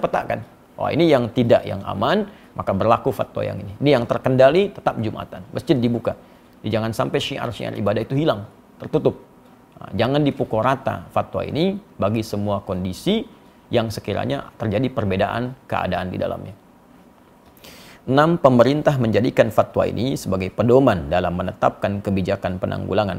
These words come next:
covid sembilan belas terkait dengan masalah keagamaan dan umat Islam wajib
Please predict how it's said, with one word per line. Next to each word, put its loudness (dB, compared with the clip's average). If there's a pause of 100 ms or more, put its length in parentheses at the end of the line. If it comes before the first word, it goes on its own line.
covid -2
sembilan -6
belas -2
terkait -2
dengan 2
masalah -4
keagamaan -4 (400)
dan -2
umat -2
Islam -2
wajib -2